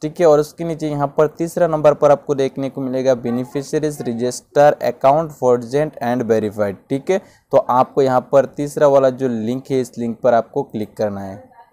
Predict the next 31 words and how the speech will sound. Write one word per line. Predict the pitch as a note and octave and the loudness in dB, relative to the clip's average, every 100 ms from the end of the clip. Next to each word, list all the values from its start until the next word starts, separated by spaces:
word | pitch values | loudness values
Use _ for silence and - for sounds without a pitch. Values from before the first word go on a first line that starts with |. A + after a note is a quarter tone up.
| _ _ _ _ _ _ _ _ _ _ - | _ _ _ _ _ _ _ _ _ _ 0
यहाँ | B2 | 2
पर | D#3 G3 | 4 6
आपके | F#3 F#3 F#3 | 6 4 -2
सामने | F3+ F#3 F3+ | 0 0 0
ये | E3+ D#3+ | 0 0
पेज | E3 E3 D#3+ | 2 0 0
ओपन | D3+ D3+ D#3+ | 0 2 2
हो | D#3 | 2
जाएगा। | D3+ D3 | 4 4
यहाँ | D3 C3+ C#3 - | 2 2 0 2
पर | D#3 | 2
आपको | - C3+ - D3 | 4 2 2 0
देखने | C#3 C3+ C#3 C3+ | 0 -2 -4 -8
को | C#3 | -6
मिलेगा | C3 B2+ B2+ C3 | -4 -4 0 0
पीएमएवाईजी | - - E3+ E3+ E3+ E3 C3+ C3+ C#3 C3+ C#3+ C#3+ | 0 -6 -4 -2 -2 -2 2 4 4 4 -4 -2
कम्युनिटी | - C3 C3 C3+ C#3+ | -2 -2 0 -2 -2
प्रोग्रेस, | D3 B2 A2 G2 A2 - - | -4 -2 -2 0 -4 -4 -10
ठीक | C#3+ | -4
है। | E3+ | -2
तो | D#3 | 0
आपको | D3 A#2 B2 B2 C#3 | 0 2 0 0 -4
इस | C3 | -4
पर | - C#3 | -4 -6
क्लिक | C3 B2+ B2+ B2+ | -4 -4 -6 -2
करना | - C3 C#3 | 0 2 0
है | E3+ - _ _ _ | -2 -4 _ _ _
और | B2+ | -2
यहाँ | B2+ C3+ E3 | 0 0 0
पर | G3 F#3+ | 2 0
दोस्तों, | F3 E3 E3+ | -2 -2 2